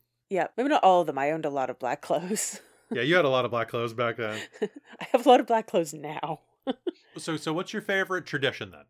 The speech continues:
Speaker 2: 'Cause you're playing a member of the Order of Hermes right now.
Speaker 1: Yes, and personally, I think I, as a real-life human being, fall into the Order of Hermes.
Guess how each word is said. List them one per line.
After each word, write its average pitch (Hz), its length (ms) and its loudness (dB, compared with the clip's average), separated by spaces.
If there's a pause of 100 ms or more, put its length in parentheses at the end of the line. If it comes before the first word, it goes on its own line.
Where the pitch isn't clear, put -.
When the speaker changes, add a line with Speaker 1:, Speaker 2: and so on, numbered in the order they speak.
(160)
Speaker 2:
'Cause 107 100 -16
you're 143 80 -4
playing 180 380 0
a 131 100 -10
member 127 240 -2
of 117 80 -4
the 123 100 -4
Order 113 260 -4
of 101 80 -8
Hermes 104 340 -6
right 85 140 -12
now. 82 260 -20 (400)
Speaker 1:
Yes, 202 460 2
and 180 180 -4
personally, 220 640 -2
I 170 100 0
think 170 240 -8 (460)
I, 175 340 4
as 160 160 -2
a 160 80 -2
real-life 151 460 0
human 139 380 -12
being, 147 420 -8
fall 185 260 2
into 202 180 -2
the 180 120 -4
Order 196 240 2
of 185 80 -4
Hermes. 226 520 -4